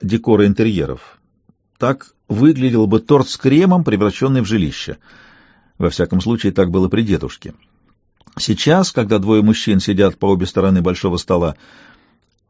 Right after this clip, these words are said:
комната кажется меньше, и свет в ней как-то потускнел, хотя снаружи солнечный осенний день.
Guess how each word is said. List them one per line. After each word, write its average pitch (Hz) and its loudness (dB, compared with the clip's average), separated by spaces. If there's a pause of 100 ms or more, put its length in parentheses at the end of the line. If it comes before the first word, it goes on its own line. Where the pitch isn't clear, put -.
(140)
комната 139 2
кажется 117 2
меньше, 131 2
и 92 -4
свет 123 0
в 127 -2
ней 127 -2
как-то 117 -4
потускнел, 110 0 (280)
хотя 98 -4
снаружи 117 0
солнечный 110 0
осенний 95 -2
день. 87 -4